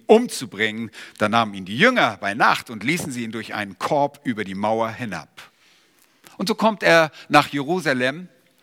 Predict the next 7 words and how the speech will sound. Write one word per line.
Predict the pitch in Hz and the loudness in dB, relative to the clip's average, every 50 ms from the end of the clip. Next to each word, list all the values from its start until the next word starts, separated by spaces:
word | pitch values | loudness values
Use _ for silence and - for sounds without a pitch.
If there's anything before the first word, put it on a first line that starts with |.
| _ - - - - - - - - - - _ _ _ _ _ _ _ _ | _ -20 -20 -20 -20 -20 -20 -20 -20 -20 -20 _ _ _ _ _ _ _ _
Und | - 156 160 139 | -2 -2 0 0
dieses, | 180 175 170 185 175 156 131 - - - - - - _ _ _ _ | -2 0 0 0 -2 -2 -6 -12 -14 -16 -18 -20 -20 _ _ _ _
diese | - 156 151 147 151 147 135 151 139 | -20 -10 -4 -2 -2 0 2 0 0
Nachstellung | 139 147 160 165 180 170 - - - 175 165 160 160 156 156 156 151 135 | 4 4 6 6 6 4 0 0 0 2 2 2 0 -2 -4 -6 -4 0
der | 139 135 127 123 120 120 | 2 2 4 2 2 0
Juden, | 151 151 170 170 175 156 165 165 151 | -4 -6 -6 -6 -6 -6 -8 -8 -8
die | 143 160 165 165 160 160 156 147 | -6 -4 -4 -2 -2 -2 -4 -4